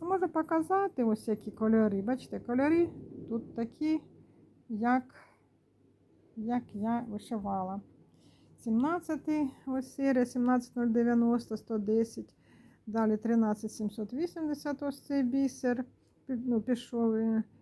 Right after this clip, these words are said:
іменно на, на, на дівчинці одяг. І оці червоні, дев'яносто три двісті десять, дев'яносто нуль дев'яносто і тридцять вісім, е, шістсот дев'яносто вісім. Вже покажу, я ж кажу, хоч би щось вишу-, вишию, мабуть, іще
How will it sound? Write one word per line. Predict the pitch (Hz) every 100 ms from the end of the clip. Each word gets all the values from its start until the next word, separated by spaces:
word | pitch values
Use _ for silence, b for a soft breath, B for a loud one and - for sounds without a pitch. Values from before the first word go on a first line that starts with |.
| -
іменно | 233 226 220 220
на, | 226 220
на, | 220 226
на | 226 226 220 220
дівчинці | 214 220 - 220 208 -
одяг. | 214 208 208 208 208 - _ b b b b -
І | 320
оці | 277 220 - 208 202 -
червоні, | 226 220 254 330 339 320
дев'яносто | 269 277 277 269
три | 262 285 277
двісті | 247 262 -
десять, | 233 247 262 254
дев'яносто | 220 233 233 240 226
нуль | 220 226
дев'яносто | 220 226 233 214 220 220 - 214 - _
і | 214 214
тридцять | 226 226 233 214
вісім, | 254 254 226 220 - _ _ b b b b b 208
е, | 208 202 202 196 B B B -
шістсот | 240 233 226
дев'яносто | 214 220 220 - 214
вісім. | 214 - 226 - B B 262
Вже | 294
покажу, | 330 320 330 320
я | 349 262
ж | -
кажу, | 254 240 208
хоч | 240
би | 220 240 226
щось | 220 233 233
вишу-, | 320 330 240 214 240
вишию, | 294 302 240 220
мабуть, | 220 220 220
іще | 226 - 233